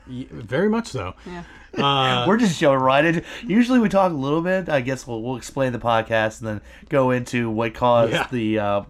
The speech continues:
Speaker 3: uh, our brains be fucked so hardcore.
Speaker 1: This is gonna be a good one. Uh, this is The Groots.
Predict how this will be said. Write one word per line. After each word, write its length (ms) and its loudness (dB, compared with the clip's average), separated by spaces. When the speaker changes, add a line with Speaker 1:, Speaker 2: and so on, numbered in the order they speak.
Speaker 3:
uh, 60 -10
our 300 -4
brains 320 -2
be 100 -10
fucked 440 -2
so 200 -2
hardcore. 580 -2
Speaker 1:
This 240 -2
is 60 -4
gonna 160 4
be 100 2
a 60 0
good 160 -6
one. 120 -16
Uh, 160 -10
this 320 2
is 120 0
The 80 4
Groots. 500 2